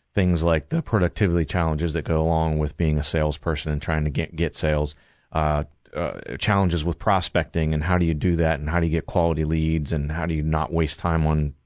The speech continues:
crappy ones and things like that. Um, negotiating challenges. Um, and obviously, you, you could probably do about five shows on that. That, that's definitely one of those things. And that's one of those things for sure that most people are uncomfortable with.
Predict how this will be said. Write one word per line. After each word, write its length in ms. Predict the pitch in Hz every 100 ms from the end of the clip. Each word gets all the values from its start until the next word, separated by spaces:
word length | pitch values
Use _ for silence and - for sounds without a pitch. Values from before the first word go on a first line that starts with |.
| -
crappy 340 | - 82 82
ones 320 | 78 78 78 76
and 140 | 73
things 180 | 80 76
like 160 | 78
that. 300 | 76 78 76 80 - _ _
Um, 260 | - 78 73
negotiating 640 | 80 104 104 - 95 90
challenges. 840 | 87 95 87 85 85 87 85 80 76 _ _ _ -
Um, 340 | 76 73 73
and 220 | 73 65 76
obviously, 460 | 67 69 73 82 78
you, 120 | 80
you 120 | 76 98
could 160 | 113
probably 160 | - 80
do 120 | 76
about 160 | 78 76
five 360 | - 85 87
shows 220 | - 76 78
on 160 | 76
that. 260 | 78 80 73
That, 160 | 80 80
that's 200 | 78 -
definitely 340 | 82 76 78
one 100 | 78
of 40 | 80
those 100 | -
things. 180 | 90
And 80 | 82
that's 160 | 101 -
one 120 | 107
of 60 | 101
those 160 | 87
things 180 | - 90
for 120 | -
sure 540 | - - 113 90 76 76 - _ _ _ -
that 540 | 85 85 80 78 - - _ _ _ _ _
most 540 | 92 95 98 101 - -
people 420 | 110 92 78 78
are 140 | 78 82
uncomfortable 680 | 85 82 90 80 - 78 73
with. 340 | 71 73 -